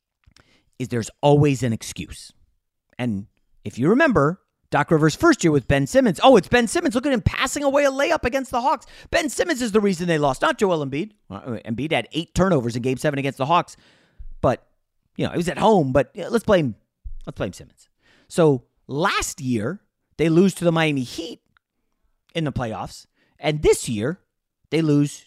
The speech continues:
to the Celtics. And this year, the blame game is going squarely on Jim Harden. Now, we don't call him James anymore. Rob G gets credit with that one. Um, in, in just what is an astonishing stat. Folks,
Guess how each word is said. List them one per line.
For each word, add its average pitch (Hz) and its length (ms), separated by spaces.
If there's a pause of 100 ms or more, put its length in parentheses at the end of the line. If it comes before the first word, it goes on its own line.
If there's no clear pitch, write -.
to 185 100
the 175 80
Celtics. - 480
And 131 180
this - 240
year, 143 120
the 127 100
blame 139 260
game 131 220
is 113 100
going 113 240
squarely 143 640 (360)
on 117 440 (720)
Jim 117 480
Harden. 107 400
Now, 104 100
we 110 80
don't 175 200
call 220 180
him 208 80
James 151 320
anymore. 120 380
Rob 131 320
G 131 220
gets 131 200
credit 139 220
with 120 120
that 104 180
one. 85 180 (440)
Um, 95 440 (200)
in, 160 140
in 151 220
just 151 240
what 160 200
is 123 160
an - 80 (100)
astonishing 123 1300 (480)
stat. - 400 (180)
Folks, - 360